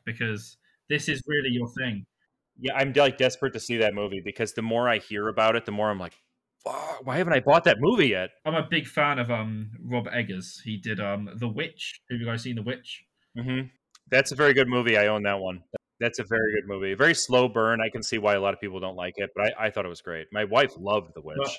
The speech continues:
Speaker 1: I love it. It's so, it's
Speaker 2: Yeah.
Speaker 1: so atmospheric, so, like,
Speaker 2: Extremely.
Speaker 1: moody. It's great.
Speaker 2: I actually picked, um, I had to think about this,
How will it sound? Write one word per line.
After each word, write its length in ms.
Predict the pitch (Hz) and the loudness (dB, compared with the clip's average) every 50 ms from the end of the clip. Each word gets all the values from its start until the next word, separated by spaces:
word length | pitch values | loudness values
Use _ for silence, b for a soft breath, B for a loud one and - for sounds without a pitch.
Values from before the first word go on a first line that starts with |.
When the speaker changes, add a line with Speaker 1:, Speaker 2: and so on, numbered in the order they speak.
| - - | -4 0
Speaker 1:
I 60 | 156 156 | 2 2
love 200 | 147 139 123 123 | 2 2 0 0
it. 100 | 120 113 | -2 -2
It's 240 | 143 143 - - - | -2 -4 -4 0 2
so, 80 | 185 170 151 | 2 2 4
it's 260 | 156 170 - - - | 2 -2 -6 -6 -4
Speaker 2:
Yeah. 80 | 202 202 | -2 2
Speaker 1:
so 240 | 185 170 160 151 - | 4 4 4 4 2
atmospheric, 760 | 135 139 123 131 123 - - 151 139 131 113 110 107 107 | -2 -4 -6 -6 -8 -4 -2 0 0 0 0 -2 -4 -6
so, 120 | - - 147 | -6 -4 -2
like, 220 | 127 127 127 123 | 0 0 0 -2
Speaker 2:
Extremely. 200 | 123 127 127 123 | -2 -2 0 0
Speaker 1:
moody. 420 | 120 120 117 104 98 95 98 92 - - - | 0 0 -2 -4 -4 -4 -6 -8 -10 -14 -18
It's 120 | 110 - | -18 -14
great. 360 | - 117 110 107 101 98 90 _ _ _ - | -10 -8 -6 -4 -6 -6 -8 _ _ _ -2
Speaker 2:
I 240 | 123 131 147 175 208 | 2 4 4 4 2
actually 340 | 190 - - 147 135 127 | 0 -4 -4 -4 -4 -4
picked, 400 | 117 - - 120 113 - _ - | -4 -4 -6 -6 -6 -6 _ -8
um, 400 | 113 104 98 95 95 90 92 98 - - | -4 -4 -2 -2 -4 -6 -8 -14 -10 -6
I 80 | 131 143 | -4 -2
had 140 | 175 214 | -2 -4
to 40 | 185 | -4
think 200 | 143 - 156 156 | -6 -8 -8 -8
about 200 | 139 120 95 87 | -6 -8 -8 -8
this, 340 | - 73 67 - - - - | -10 -16 -16 -16 -16 -18 -14